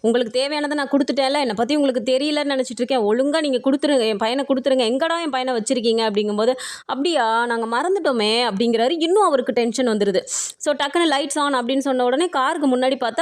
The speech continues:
ராகவ் வந்துட்டு கட்டி போட்ட மாதிரி அந்த முட்டி போட்டு கவுந்துட்டு இருக்கதை பார்த்தோன்னே பயங்கரமா அவர் கதறாரு, அங்கேருந்து ஓடி வராரு. So, அப்பயுமே இவங்க மூணு பேர் கார்லேருந்து இறங்கி வந்து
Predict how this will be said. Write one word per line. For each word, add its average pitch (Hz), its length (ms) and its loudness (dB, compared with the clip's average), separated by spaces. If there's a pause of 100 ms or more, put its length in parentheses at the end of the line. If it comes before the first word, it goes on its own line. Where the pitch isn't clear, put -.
ராகவ் 262 360 2
வந்துட்டு 233 180 -4
கட்டி 269 220 0
போட்ட 247 200 0
மாதிரி 240 220 2
அந்த 277 120 0
முட்டி 226 220 0
போட்டு 247 200 2
கவுந்துட்டு 247 380 -2
இருக்கதை 214 220 0
பார்த்தோன்னே 247 300 0 (340)
பயங்கரமா 339 500 2
அவர் 262 300 0
கதறாரு, - 0 -
அங்கேருந்து 277 600 2
ஓடி 320 360 4
வராரு. 247 480 2
So, - 420 -4
அப்பயுமே 381 260 0
இவங்க 349 200 2
மூணு 285 220 2
பேர் 285 140 0
கார்லேருந்து 269 420 0
இறங்கி 254 300 0
வந்து 254 180 0